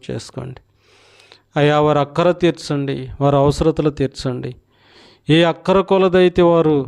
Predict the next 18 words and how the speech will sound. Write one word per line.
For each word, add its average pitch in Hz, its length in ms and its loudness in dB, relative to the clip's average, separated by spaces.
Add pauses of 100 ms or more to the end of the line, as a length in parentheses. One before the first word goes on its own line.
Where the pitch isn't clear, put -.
(100)
ప్రార్థన 135 380 0
అంశాన్ని 135 480 0
రాస్తూ 127 400 0
వచ్చారో 123 460 -4 (580)
ఆ 131 80 2
అక్కర 127 280 0
తీర్చండి 127 540 -4
ప్రభా. 123 420 -6 (680)
దేవా, 135 300 2
సహాయం 139 520 0
చేయండి. 131 540 -10 (640)
నాయనా, 143 320 2 (840)
మీకే 139 260 0
వందనములు, 131 520 2
స్తోత్రాలు. 127 680 -2 (800)
ఆశ్చర్యమైన, 135 720 0
అద్భుతమైన 135 580 0
కార్యములు 131 560 -2